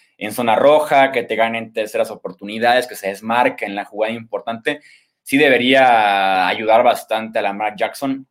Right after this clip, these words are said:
y ojalá sea esa la intención, porque Hollywood Brown, mm, parecía que este el off-season, ¿no? Después de meses y meses de que estuvieron entrenando juntos en Florida, que ya se llevan mejor, que la química y demás, y el nuevo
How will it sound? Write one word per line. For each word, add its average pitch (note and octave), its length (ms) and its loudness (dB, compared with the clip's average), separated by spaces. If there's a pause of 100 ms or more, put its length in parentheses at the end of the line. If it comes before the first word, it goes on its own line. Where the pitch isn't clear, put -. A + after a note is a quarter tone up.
y A2+ 180 -10
ojalá A#2 560 0
sea A#2+ 260 0
esa A#2 220 0
la A2+ 80 -6
intención, G#2+ 560 -12
porque - 240 -16
Hollywood G#2+ 400 -8
Brown, G#2+ 380 -2 (500)
mm, G#2+ 300 -10 (240)
parecía A2 340 0
que E3 80 -2
este E3+ 220 0
el D3+ 120 4
off-season, D3+ 540 0
¿no? D3 100 2
Después C#3 460 0
de C#3+ 180 4
meses C#3 600 -2
y A#2+ 80 -8
meses C3+ 420 -2
de B2 120 -4
que A#2 60 -6
estuvieron B2 340 -6
entrenando A2+ 360 -6
juntos A#2 440 -10
en G2 100 -12
Florida, F3+ 800 2 (320)
que A2 140 0
ya A2 120 4
se A2 160 -4
llevan G#2 380 -2
mejor, F3+ 800 2
que B2 100 -6
la A2 220 2
química F3+ 500 -4
y A#2+ 60 2
demás, C3+ 440 0
y B2 220 -2 (220)
el A2 160 -4
nuevo C3+ 260 2